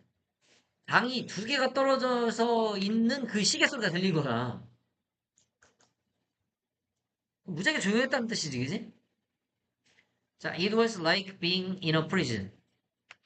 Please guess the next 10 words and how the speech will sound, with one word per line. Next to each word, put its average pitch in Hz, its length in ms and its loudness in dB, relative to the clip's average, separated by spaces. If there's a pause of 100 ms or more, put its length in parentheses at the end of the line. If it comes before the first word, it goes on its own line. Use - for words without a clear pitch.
(260)
꼭 202 220 -10
그것은 143 360 -4
어디에 127 400 2
있는 170 220 -2
것처럼 135 320 -6
보였다? 107 500 -4 (600)
감옥에 127 460 -6
있는 143 140 -4
것처럼 156 360 -4
보였다. 104 360 -4